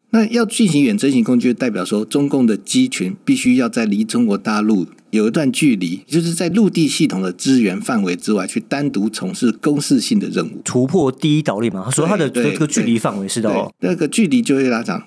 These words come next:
Speaker 1: 那既然是要在第一岛链之外，然后在地面系统的支援之外，去从事这个，呃，呃，战-，甚至是战略性的打击任务，这就代表是说它的机群的组成一定是混合编组。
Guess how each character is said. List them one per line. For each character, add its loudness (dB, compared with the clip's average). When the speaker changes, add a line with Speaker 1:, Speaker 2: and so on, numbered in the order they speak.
Speaker 1:
那 2
既 0
然 2
是 0
要 0
在 0
第 0
一 2
岛 -4
链 2
之 0
外， 0
然 2
后 0
在 0
地 0
面 2
系 2
统 -2
的 -2
支 0
援 2
之 0
外， -2
去 0
从 0
事 0
这 0
个， -4
呃， -4
呃， -4
战-， -4
甚 -2
至 -2
是 0
战 -2
略 2
性 0
的 -6
打 -10
击 -4
任 0
务， -8
这 2
就 2
代 0
表 -4
是 -2
说 2
它 -6
的 0
机 0
群 0
的 2
组 -6
成 -6
一 2
定 2
是 -2
混 0
合 -4
编 -2
组。 -12